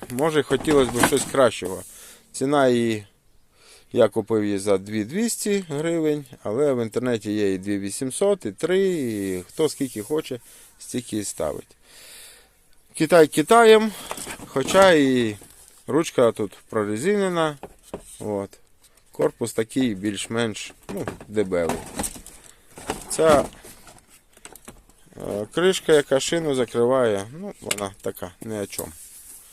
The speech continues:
В неї немає, е, стопора, щоб зупиняти. Вона просто прикриває шину.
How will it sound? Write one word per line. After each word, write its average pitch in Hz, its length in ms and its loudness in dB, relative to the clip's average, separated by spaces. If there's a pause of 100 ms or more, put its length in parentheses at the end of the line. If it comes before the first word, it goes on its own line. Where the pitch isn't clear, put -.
(240)
В 120 60 -10
неї 143 240 2
немає, 120 800 2
е, 87 600 -4
стопора, 85 560 -4 (100)
щоб 90 280 -10
зупиняти. 85 580 -10
Вона 131 240 -4
просто 139 380 -2
прикриває 92 500 -4
шину. 76 300 -12